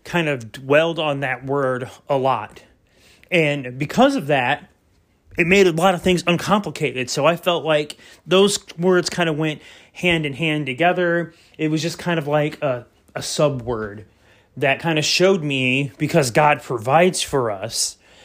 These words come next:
and God takes care of me, that it makes things a little bit uncomplicated, where we try to make it complicated. So I, I continued to think Jireh was still there. I just kind of thought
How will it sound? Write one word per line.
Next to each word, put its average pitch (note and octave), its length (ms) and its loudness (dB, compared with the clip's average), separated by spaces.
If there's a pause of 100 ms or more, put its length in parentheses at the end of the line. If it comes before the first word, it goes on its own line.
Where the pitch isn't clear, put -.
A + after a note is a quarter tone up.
and D3 140 0
God C#3+ 200 4
takes - 320 -4
care D#3+ 300 2
of B2 180 -2
me, A#2+ 420 -6 (360)
that D3+ 340 2 (100)
it E3+ 120 -8
makes G3 220 2
things F#3 300 0
a F#3 40 4
little G#3 160 6
bit G3+ 120 6
uncomplicated, G3 800 -4 (960)
where D#3 120 6
we E3 100 6
try D#3+ 220 4
to D3 60 -2
make C3+ 220 -4
it A#2 80 -4
complicated. B2+ 640 -8 (1500)
So F#3+ 220 4
I, F#3 180 6 (100)
I F3 120 4
continued G3+ 560 2
to E3 40 -4
think D3 320 0
Jireh F3 400 2
was D#3 160 0
still F3 340 2
there. C#3 260 0
I C3+ 120 0
just - 460 -10
kind F3 240 -2
of D3 140 -2
thought D#3 440 2